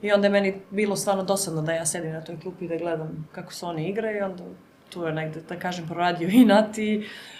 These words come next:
od tad mislim da nisam volela da vidim nikog ispred sebe. Što bi rekao moj tata, "Ti ne voliš da vi-, vidiš ispred sebe nikoga ni kad voziš, <laughs> a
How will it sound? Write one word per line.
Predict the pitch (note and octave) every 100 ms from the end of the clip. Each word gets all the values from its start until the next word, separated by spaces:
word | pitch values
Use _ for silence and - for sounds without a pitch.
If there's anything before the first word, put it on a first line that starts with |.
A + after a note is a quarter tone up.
| -
od | G#3+ G#3
tad | A#3+ A3 G#3
mislim | G3+ - F#3+
da | F3+ F3+ F3+ F3+
nisam | F3+ F#3 F#3 F3
volela | F3+ F3
da | F3
vidim | F#3 F3
nikog | F#3 G3+ F3 E3+
ispred | D#3+ - E3+
sebe. | G3+ G3 F#3
Što | G3
bi | G3
rekao | G#3 G3+
moj | G3 F#3+
tata, | G#3 G3
"Ti | G3+
ne | G3+
voliš | G#3 G3+
da | G3
vi-, | G3+ G3+
vidiš | G3 G#3 G3+
ispred | G3 F#3+ F#3
sebe | G#3 F#3+
nikoga | G#3+ F#3+ F#3
ni | F3+
kad | F3+ F#3
voziš, | B3+ G#3 F#3+ F3+
<laughs> |
a | -